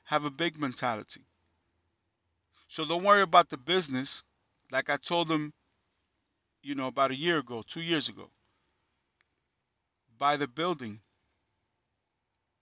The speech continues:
Don't just stop at the building.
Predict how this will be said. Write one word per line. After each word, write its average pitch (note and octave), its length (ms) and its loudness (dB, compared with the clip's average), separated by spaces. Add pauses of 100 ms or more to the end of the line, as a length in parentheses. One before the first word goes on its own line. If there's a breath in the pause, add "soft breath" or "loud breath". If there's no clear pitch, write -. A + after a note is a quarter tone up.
(760)
Don't D3 200 -6
just D3+ 160 -2
stop D3 280 4
at C3+ 120 -10
the B2+ 60 -12
building. C#3+ 540 -4